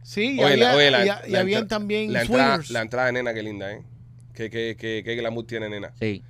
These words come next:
Speaker 2: Me... Estamos viendo una artista ya.
Speaker 3: Sí,
Speaker 2: Porque
Speaker 3: ya.
Speaker 2: nena...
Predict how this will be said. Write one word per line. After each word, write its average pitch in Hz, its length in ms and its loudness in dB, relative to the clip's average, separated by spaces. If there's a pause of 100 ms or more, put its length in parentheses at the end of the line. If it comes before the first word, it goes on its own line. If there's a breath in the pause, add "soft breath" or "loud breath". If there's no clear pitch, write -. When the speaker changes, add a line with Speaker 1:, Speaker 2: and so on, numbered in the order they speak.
(140 soft breath)
Speaker 2:
Me... 107 460 -2
Estamos 127 320 -4
viendo 156 180 -2
una 131 100 0
artista 104 360 -10
ya. 80 120 -10
Speaker 3:
Sí, - 440 -10
Speaker 2:
Porque 120 60 0
Speaker 3:
ya. 113 140 0
Speaker 2:
nena... 139 240 2